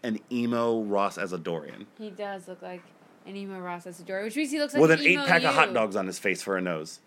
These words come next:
Speaker 2: He looks like an emo you.
Speaker 1: Don't you, I will stab you
Speaker 2: Aren't
Speaker 1: in the
Speaker 2: you the
Speaker 1: chest.
Speaker 2: bootleg Ross Asadorian?
Speaker 1: Just because, uh, ten years ago I looked like him, I don't look like that now.
Speaker 2: You wish you looked
Speaker 1: You
Speaker 2: like
Speaker 1: ta-,
Speaker 2: him.
Speaker 1: I will slap that phone out of your face. Um,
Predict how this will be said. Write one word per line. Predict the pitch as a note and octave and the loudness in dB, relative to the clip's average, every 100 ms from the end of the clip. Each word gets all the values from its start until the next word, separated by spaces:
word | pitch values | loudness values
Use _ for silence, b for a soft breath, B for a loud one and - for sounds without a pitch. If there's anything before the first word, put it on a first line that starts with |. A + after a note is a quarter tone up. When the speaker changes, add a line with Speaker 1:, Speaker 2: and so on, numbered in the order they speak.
| - | -16
Speaker 2:
He | A3+ | -10
looks | A#3+ C4 | -8 -8
like | B3+ | -10
an | A#3 | -10
emo | A#3+ A#3+ | -10 -10
you. | A3+ A#3+ A#3+ | -10 -6 -4
Speaker 1:
Don't | G2+ G2+ - | -4 -6 -8
you, | F3 - | -12 -8
I | F2+ | -6
will | F#2 D#2+ | -6 -8
stab | - - - - A2 A#2 | -12 -12 -10 -2 0 0
you | C#3+ D3 | 0 0
Speaker 2:
Aren't | A#3+ C4+ | 0 0
Speaker 1:
in | D4+ | -2
the | |
Speaker 2:
you | B3+ | -2
the | A3+ | 0
Speaker 1:
chest. | E3 | 0
Speaker 2:
bootleg | C4 C#4 C4 | 0 -2 0
Ross | D4 C#4+ C4 | 4 4 4
Asadorian? | C#4+ G#3+ A#3 A#3 C#4+ G4+ G#4+ - _ | -2 -4 -6 -6 -6 -8 -10 -18 _
Speaker 1:
Just | - B3+ | -2 2
because, | - - A3+ B3+ A3+ A3 | 2 2 6 4 4 -6
uh, | - F3+ F3+ - | -8 -10 -10 0
ten | B3 C4 | 4 6
years | B3+ C4 | 6 6
ago | A3 G#3 | 8 8
I | F3 | 8
looked | D#3+ - | 4 4
like | C#3+ C3+ | 4 6
him, | E3 F#3+ | 4 4
I | G#3 | 4
don't | A#3+ | 4
look | A#3+ | 2
like | A3 | 4
that | A3 G#3 | 6 8
now. | F#3+ A3+ A3 A#3 C4+ _ - | 10 10 8 4 -2 _ -14
Speaker 2:
You | G3 | -10
wish | F#3 F#3+ F3+ | -8 -8 -10
you | - | -12
looked | C2 | -10
Speaker 1:
You | |
Speaker 2:
like | - | -8
Speaker 1:
ta-, | - | -8
Speaker 2:
him. | A2 | -6
Speaker 1:
I | F#2 | -4
will | F2 | -6
slap | - - - - - A#2+ - | -8 -12 -12 -12 -4 -2 -2
that | - | -10
phone | - D#2+ | -12 -12
out | D#2 | -12
of | |
your | D#2 | -18
face. | - D#2+ - - _ B B B B - | -20 -20 -20 -20 _ B B B B -2
Um, | A2+ G#2 G#2 G2+ G2 F#2 | 2 4 2 0 -4 -8